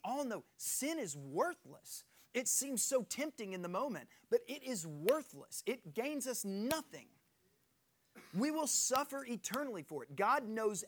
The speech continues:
every sin that you've done, even the secret ones hidden in your heart. And nobody will ever get away with even the least sin. But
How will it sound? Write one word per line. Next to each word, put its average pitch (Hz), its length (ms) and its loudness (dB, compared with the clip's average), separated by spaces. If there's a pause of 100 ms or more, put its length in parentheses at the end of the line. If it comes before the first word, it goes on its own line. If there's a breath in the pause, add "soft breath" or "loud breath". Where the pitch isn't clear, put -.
(140)
every 269 440 10
sin 214 540 0 (180 soft breath)
that 240 160 -2
you've 233 200 0
done, 233 300 2 (200 loud breath)
even 277 280 0
the 294 80 -2
secret 247 380 -4
ones 220 240 -2
hidden 233 200 -4
in 233 120 -2
your 220 140 -2
heart. 202 420 -2 (1900)
And 175 220 -2
nobody 226 380 6
will 190 240 0
ever 202 280 2
get 196 160 0
away 175 480 0 (100)
with 170 340 2 (260)
even 208 440 -2 (120)
the 160 180 -2
least 175 600 -2 (120)
sin. 143 380 0 (1500)
But 214 500 4